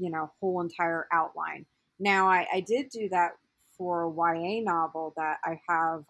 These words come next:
on my hard drive yet to finish 'cause it's painful. <laughs>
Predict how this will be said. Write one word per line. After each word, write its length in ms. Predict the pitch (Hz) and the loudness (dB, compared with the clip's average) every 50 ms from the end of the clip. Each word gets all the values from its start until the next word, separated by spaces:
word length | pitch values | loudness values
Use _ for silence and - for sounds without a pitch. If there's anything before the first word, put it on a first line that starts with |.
| - - | -10 -8
on 120 | 165 165 165 | -6 -4 -4
my 120 | 170 165 156 156 | -4 -6 -6 -6
hard 220 | 165 165 160 156 | -6 -6 -6 -6
drive 420 | - 160 160 165 160 156 147 - - _ _ _ _ _ _ _ _ _ _ - | -6 -4 -4 -4 -4 -6 -8 -12 -16 _ _ _ _ _ _ _ _ _ _ -14
yet 320 | 170 170 180 170 160 - | -10 -6 -6 -6 -6 -8
to 100 | - 170 | -12 -16
finish 380 | 156 - - 151 156 156 151 - | -16 -14 -14 -12 -12 -12 -14 -14
'cause 200 | - 165 147 147 | -14 -16 -14 -14
it's 160 | 151 143 - - - | -14 -16 -16 -16 -14
painful. 560 | 160 160 156 151 - - 143 160 170 202 - _ _ _ _ _ _ _ - 214 - - | -12 -12 -12 -12 -10 -8 -6 -6 -6 -8 -10 _ _ _ _ _ _ _ -8 -8 6 8
<laughs> 240 | 349 311 - 240 - | 8 8 8 6 -2